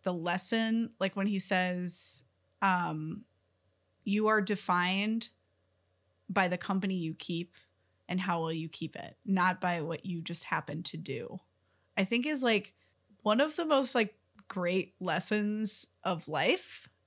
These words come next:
And, like, I love that that's just in this movie, like, obviously this movie had a very specific focus, right? 'Cause also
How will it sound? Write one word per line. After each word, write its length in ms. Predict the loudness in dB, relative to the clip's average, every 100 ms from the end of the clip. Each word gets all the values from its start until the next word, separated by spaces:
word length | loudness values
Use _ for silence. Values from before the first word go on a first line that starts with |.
| _
And, 520 | 2 4 4 2 0 -4 _ 0
like, 200 | 0 2
I 100 | 2
love 380 | 4 2 4 2
that 140 | 2
that's 260 | 2 2 0
just 280 | -2 -2 -8 _ _ _ _
in 160 | 4 4
this 260 | 4 2 0
movie, 560 | -4 -2 -2 -4 -8 -14 _ _ _ -2
like, 200 | 2 2 6
obviously 420 | 6 6 4 2
this 180 | 0 0
movie 220 | 2 0
had 320 | 2 2 2 -2
a 40 |
very 480 | -2 0 0 -2 -2
specific 520 | -2 0 0 -2 -4
focus, 380 | -6 -8 -6 -2
right? 160 | 0 0
'Cause 140 | -2
also 500 | 4 4 6 4 0